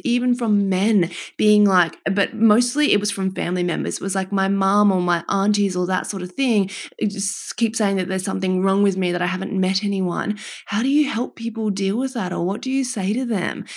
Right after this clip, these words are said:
Um, because it is so hard hearing it from people that you love, like with strangers, and they're commenting and it's like,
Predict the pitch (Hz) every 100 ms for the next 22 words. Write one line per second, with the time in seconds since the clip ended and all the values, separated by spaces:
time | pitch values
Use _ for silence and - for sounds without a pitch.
0 | - - 190 208 247 254 277 277 240 214
1 | 202 180 180 185 180 190 185 - 185 180
2 | 190 190 175 180 - 180 170 165 226 208
3 | 202 247 - - 196 214 202 180 175 175
4 | - 180 185 185 180 165 165 - 175 170